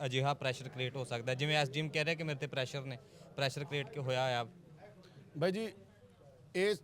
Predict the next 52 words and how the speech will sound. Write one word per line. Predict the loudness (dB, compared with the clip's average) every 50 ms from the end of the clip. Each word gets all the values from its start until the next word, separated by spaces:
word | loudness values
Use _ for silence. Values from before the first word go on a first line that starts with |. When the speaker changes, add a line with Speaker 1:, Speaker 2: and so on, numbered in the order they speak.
| -12 -14
Speaker 2:
ਸਰਕਾਰ | -10 -6 -2 0 0 2 4 6 8 8 8 6 4
'ਚ | 2 -2
ਤਾਂ | 2 4 6 8 8 6 6
ਇੰਨਾ | 6 4 6 4
ਦਮ | 6 8 8 8 8 6
ਨਹੀਂ | 4 4 2
ਕਿ | 2 0 2
ਸਾਨੂੰ | 4 4 4 4 2
ਝੁਕਾ | 0 2 6 8 8 8
ਜਾਏਗੀ। | 8 6 0 -2 -4 -2
ਜਦੋਂ | 2 4 6 6 6 6 6
ਤੱਕ | 6 6 6 6
ਮੇਰਾ | 4 6 8 8 8 8
ਪਿੰਡ | 8 6 4 4 4
ਤੇ | 2 2 4
ਮੇਰੇ | 4 4 6 6 4
ਲੋਕ | 4 4 0 0 -2
ਮੇਰੇ | -2 -2 0 0 -2
ਨਾਲ | -2 -4 -4 -6 -8
ਨੇ, | -10 -12 -14 -14 -16 -16 -14 -10 -4
ਮੈਂ | 0 2 2 2
ਝੁਕਦਾ | 2 0 -2 0 0 0 0 0 0
ਨਹੀਂ। | -2 -6 -10 -12 -18 -18 -18 -12 -2 4
ਪਰ | 4 4 6
ਗੱਲ | 10 10 12 12 12 10
ਇਹ | 10 10 12 10
ਆ | 10
ਕਿ | 8 6 6 8 8 8 8 6 0 -10 0 6
ਇਹ | 6 8
ਲੋਕਤੰਤਰ | 10 12 12 12 12 12 10 8 8 8 8 8 6 6 6 6
ਦੀ | 4 2
ਜੇ | 4 6 6 8
ਹੱਤਿਆ | 8 6 6 6 8 10 10 10
ਕਰਨ | 10 6 6 6
ਤੇ | 4 4 8 8
ਆ | 8 8
ਗਏ, | 8 4 0 -2 -6 -6 0
ਫਿਰ | 2 4
ਇਹਨਾਂ | 6 6 4 4
ਨੂੰ | 4 6
ਇਲੈਕਸ਼ਨ | 8 6 6 6 6 2 2 4
ਕਰਾਉਣ | 4 6 6 6 4
ਦੀ | 4
ਲੋੜ | 8 8 10 10 8
ਹੀ | 6
ਨਹੀਂ, | 2 0 -4 -8 -18 -12 -2
ਫਿਰ | 4 8 12
ਇਹ | 12 12 12
ਇਲੈਕਟਿਡ | 12 12 8 8 6 2 2
ਸਰਪੰਚ | 4 4 4 8 8 8 6 6 2
ਬਣਾਉਣ | 2 4 6 6 6 6
ਆਪਣੇ। | 6 4 4 0 -2